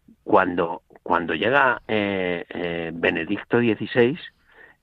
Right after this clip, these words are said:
eh, que además les dicen una ceremonia cortita para no, para no cansarle y tal, mm, le sientan, lo primero que hacen es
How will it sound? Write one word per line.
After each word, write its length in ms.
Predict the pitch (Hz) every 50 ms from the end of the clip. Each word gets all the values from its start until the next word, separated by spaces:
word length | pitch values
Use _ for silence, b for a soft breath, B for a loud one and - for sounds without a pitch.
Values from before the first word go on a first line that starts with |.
| _ _ _ _
eh, 440 | - - 104 101 98 98 - - - -
que 100 | - 92
además 340 | 95 95 92 110 131 131 104
les 240 | 127 123 120 110 -
dicen 480 | 113 113 101 - - 110 101 104 107 - -
una 220 | - 131 156 156 -
ceremonia 460 | 156 147 135 123 127 139 143 135 123
cortita 680 | - - 160 - - _ - 147 147 143 - - 127 117
para 300 | - 104 92 98 101 98
no, 340 | 104 117 117 113 110 107 104 B B B B B _ _
para 240 | - 92 90 95
no 160 | 95 107 110 104
cansarle 1040 | - 95 95 92 - - 123 123 127 117 104 107 107 104 101 101 98 95 92 90 87
y 60 | -
tal, 260 | - 113 110 107 92 B B B B B B B _ _ - -
mm, 320 | - - 85 80 - 82
le 200 | 80 78 78 -
sientan, 440 | - - 123 123 131 - 143 147 151 147 - - - _ _ _
lo 220 | - 98 95 92
primero 400 | - - 87 90 98 110 120 131
que 160 | 127 - 131 131
hacen 240 | 135 - 131 123 127
es 120 | 120 113